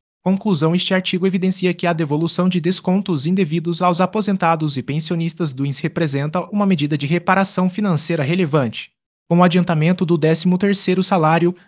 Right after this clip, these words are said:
o governo liberou a devolução de cobranças não autorizadas,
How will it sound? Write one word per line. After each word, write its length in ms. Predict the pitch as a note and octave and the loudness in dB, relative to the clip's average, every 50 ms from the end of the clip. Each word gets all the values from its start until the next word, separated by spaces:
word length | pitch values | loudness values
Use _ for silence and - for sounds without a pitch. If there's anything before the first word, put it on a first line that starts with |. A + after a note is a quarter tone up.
| _ - | _ -4
o 80 | G3+ | 0
governo 340 | F#3 A3+ G#3+ D#3+ E3+ E3 D#3 | 2 2 2 4 2 2 2
liberou 380 | D3 C#3 C#3 C#3+ D#3 E3 E3+ F#3 | 0 0 2 2 2 4 4 2
a 40 | F3 | 2
devolução 560 | D3+ F3 D#3+ F3 F#3+ F3+ F3 - - E3+ E3+ | 2 0 0 2 2 2 2 2 0 0 0
de 120 | D#3+ F3 | 0 -2
cobranças 600 | F3 - F3 D#3+ D3+ D3 D3+ D#3 D#3 D#3+ D3+ - | -2 -2 -2 0 2 2 2 2 0 -2 -2 -2
não 160 | D3 D3 D3+ | 0 0 2
autorizadas, 840 | D#3 D#3+ D#3 G3 G#3 A3 F#3+ D3+ D#3 C#3 C3 A#2 G#2 C3 - - - | 2 0 0 0 0 0 2 2 2 2 0 -2 -4 -8 -10 -10 -10